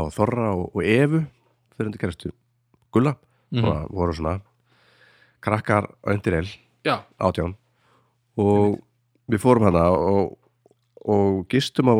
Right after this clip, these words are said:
Speaker 1: stað sem að heitir Pink Palace, sem er svona einhver áströlsk hótelkeðja fyrir úrlinga sem vilja fara og detta í það í viku.
Speaker 2: Já.
Speaker 1: <laughs> Svona
Speaker 2: <laughs> Ok.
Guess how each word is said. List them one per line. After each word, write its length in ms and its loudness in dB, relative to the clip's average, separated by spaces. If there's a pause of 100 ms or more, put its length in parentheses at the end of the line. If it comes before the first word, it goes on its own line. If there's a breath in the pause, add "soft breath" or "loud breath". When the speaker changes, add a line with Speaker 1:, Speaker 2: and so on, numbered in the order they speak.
(120)
Speaker 1:
stað 380 -2
sem 200 -6
að 360 -2
heitir 260 -4 (100)
Pink 420 -6
Palace, 680 -8
sem 120 -4
er 80 -2
svona 220 -2
einhver 220 -2 (720)
áströlsk 760 0 (300)
hótelkeðja 1000 -4
fyrir 240 -2
úrlinga 960 -4
sem 300 -4
vilja 300 0
fara 560 -2
og 200 -6
detta 280 -6
í 120 -2
það 240 -2
í 140 0
viku. 320 -2 (580)
Speaker 2:
Já. 300 -6
Speaker 1:
<laughs> 80 4
Svona 220 4 (360)
Speaker 2:
<laughs> 400 0
Ok. 160 -8